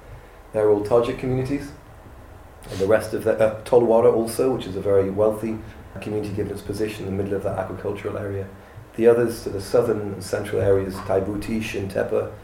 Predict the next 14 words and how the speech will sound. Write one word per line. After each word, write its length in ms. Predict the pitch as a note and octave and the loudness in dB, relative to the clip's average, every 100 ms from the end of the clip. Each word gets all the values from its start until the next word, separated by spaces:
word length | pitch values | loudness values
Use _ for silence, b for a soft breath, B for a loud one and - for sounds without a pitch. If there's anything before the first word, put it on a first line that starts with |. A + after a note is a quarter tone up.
| B B B - | B B B -8
Tajik, 560 | - A#2 A#2+ A#2+ - - | 2 4 4 0 0 -6
all 80 | G2 | -4
the 120 | G2 | 0
name 260 | G2 G2 | 2 2
would 120 | F#2+ F#2+ | 0 -6
suggest 400 | G2 G2 F2+ A#2 | -6 -6 -4 0
otherwise. 460 | G#2+ G2 F#2 - | 4 6 4 2
These 160 | B2 A#2 | -4 -2
are 60 | G#2+ | 2
all 300 | G#2 G2 - - | 2 0 -4 -8
Hazara 480 | G2 G2+ G2+ F#2+ F#2+ | -6 0 2 4 2
stroke 320 | - - G2 - - - | -2 -6 -6 -10 -18 -18
Sadat 460 | - F#2+ F#2+ F#2 | -10 -8 -6 -10
communities. 560 | - F#2+ F2 - - - | -8 -8 -8 -10 -14 -16